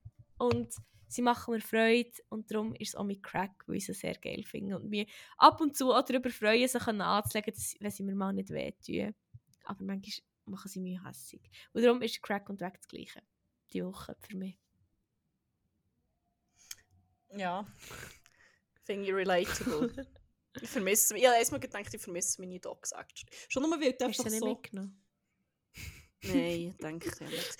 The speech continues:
Speaker 2: Nein, zum Teil habe ich es schon bereut,
Speaker 1: Ah, wirklich?
Speaker 2: so, wenn es ein bisschen kälter ist
Speaker 1: Ah,
Speaker 2: gewesen.
Speaker 1: ja.
Speaker 2: Ja, jetzt gibt in Mexico City sind echt hure viele, die so geile Outfits haben mit Dogs. Ich denke, so, fuck, fuck, fuck, ah!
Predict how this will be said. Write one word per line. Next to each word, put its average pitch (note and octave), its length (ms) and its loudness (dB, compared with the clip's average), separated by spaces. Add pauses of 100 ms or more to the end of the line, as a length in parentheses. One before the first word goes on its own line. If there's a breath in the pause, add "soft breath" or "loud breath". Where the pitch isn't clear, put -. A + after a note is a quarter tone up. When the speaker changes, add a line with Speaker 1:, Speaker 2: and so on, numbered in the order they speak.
(160 loud breath)
Speaker 2:
Nein, C4+ 180 4
zum C#4 140 2
Teil C4+ 160 6
habe A#3 100 4
ich A3 60 2
es - 60 4
schon C4 160 2
bereut, G#3 340 4
Speaker 1:
Ah, A#3+ 80 8
wirklich? A3+ 380 2
Speaker 2:
so, F#3 240 0
wenn F3 140 0
es - 120 2
ein - 120 -4
bisschen - 160 -4
kälter G3 300 0
ist A3 140 0
Speaker 1:
Ah, A3+ 60 -4
Speaker 2:
gewesen. F#3+ 180 0
Speaker 1:
ja. G#3 220 -4 (360 soft breath)
Speaker 2:
Ja, A#3 400 12 (100)
jetzt - 180 -4
gibt B3 140 -2
in G#3 40 -2
Mexico A3 340 0
City - 320 -2
sind G3 120 -8
echt - 160 -10
hure G3+ 180 -2
viele, G3 240 0
die F3 60 -4
so F3+ 140 0 (120)
geile E3 340 0
Outfits - 440 -6
haben D3+ 100 -8
mit D#3+ 140 -10 (100)
Dogs. - 280 -4
Ich - 40 -16
denke, - 220 -14 (100)
so, - 140 -2
fuck, - 180 -2 (1600 loud breath)
fuck, - 580 12
fuck, - 320 4
ah! B3 880 12